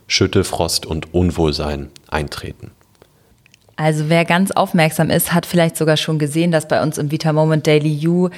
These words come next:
Speaker 2: Zinkhistidin außerdem neben dem Histidin, was Lars ja eben schon erklärt hat, auch Kupfer enthalten ist.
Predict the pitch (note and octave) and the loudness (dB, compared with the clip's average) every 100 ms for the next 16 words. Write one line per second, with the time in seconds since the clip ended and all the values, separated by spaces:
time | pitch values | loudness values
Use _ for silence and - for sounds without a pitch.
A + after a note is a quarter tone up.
0 | - - - E3+ D#3+ E3 - D#3 F3+ F3+ | -14 -10 -2 0 0 -4 -4 -2 0 0
1 | - C#3+ F#3+ G3 E3+ F3 E3+ F3 F#3 F3+ | 2 0 2 2 4 4 4 4 4 2
2 | E3 F3+ - E3+ F3+ F#3 F3 - E3+ - | 2 0 -4 -2 2 2 2 2 2 2
3 | - F3+ F3 E3 - F3+ F3+ F3 D3+ - | -2 -2 -4 -4 0 0 0 -2 -4 -2
4 | - - - G#2+ C3+ C#3 C3 C3+ C3 - | -4 -2 -2 -2 -2 0 0 0 -4 -6
5 | - D3+ A3 - | -2 -2 -2 -6